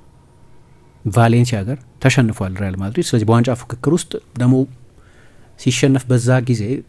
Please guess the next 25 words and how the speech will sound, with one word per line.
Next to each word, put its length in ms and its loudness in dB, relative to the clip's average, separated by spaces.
ማታ 300 2
ባርሰሎና 540 -2
ጨዋታ 280 -8
ስለነበረው 480 -2
የነጥብ 300 2
ልዩነቱ 400 -6
ወደ 180 -2
ስድስት 340 -2
ይሰፋል 380 -4
የሚል 380 6
ስጋትም 480 2
ኖሮች 360 -2
ነው 100 -4
ውጤቱን 320 -10
የምታየው 320 -6
የማድሪድ 400 -4
ደጋፊ 360 -8
ከሆንሽ 280 -8
አይደለ? 220 -8
ሶ 100 -4
የሪያል 380 6
ማድሪድ 320 8
ደጋፊዎች 480 2
ቅር 260 0
ቢሰኙ 360 0